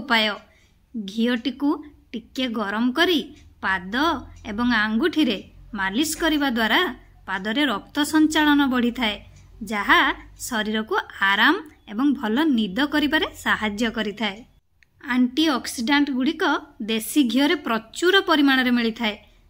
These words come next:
ଯାହା ଚର୍ମ ପାଇଁ ମଧ୍ୟ ବହୁତ ଲାଭଦାୟକ। ପାଦକୁ ମାଲିସ କରିବା ଦ୍ୱାରା ଚର୍ମ ଚମକିବାରେ ସାହାଯ୍ୟ କରିଥାଏ। ଚର୍ମକୁ ଚିକ୍କଣ ଏବଂ ଚମକାଇବାରେ ମଧ୍ୟ ଏହା ଲାଭଦାୟକ।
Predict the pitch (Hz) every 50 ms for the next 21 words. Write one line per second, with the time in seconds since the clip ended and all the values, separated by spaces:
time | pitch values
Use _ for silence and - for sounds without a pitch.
0 | _ - 220 214 208 226 247 247 254 - 220 208 208 208 220 247 247 247 277 277
1 | 285 277 285 254 240 294 339 330 262 240 240 240 226 240 285 339 370 - 330 285
2 | 254 233 240 269 226 226 214 214 208 - 208 - - - - - _ - - _
3 | _ _ - 214 202 196 190 233 220 226 277 262 247 220 208 214 226 240 240 -
4 | - 294 277 277 269 302 294 294 330 339 320 285 320 - - - - - - _
5 | _ - 262 208 208 220 220 233 254 247 254 254 214 202 202 202 - 254 240 277
6 | 277 311 302 - 294 269 254 269 226 220 269 254 247 269 240 233 240 240 240 220
7 | 202 214 - - - - - - - - - - - 220 214 214 214 233 269 262
8 | - 330 311 302 359 - - - - - _ _ _ - - 240 220 226 - -
9 | 269 277 302 - 330 311 311 311 - - - - 233 220 247 262 254 254 - 254
10 | 233 233 233 220 - 330 339 359 339 381 359 349 330 302 247 214 - 247 294 -
11 | - - - - _ _ - 240 - 269 269 254 220 208 202 190 226 254 240 269
12 | 254 247 233 226 -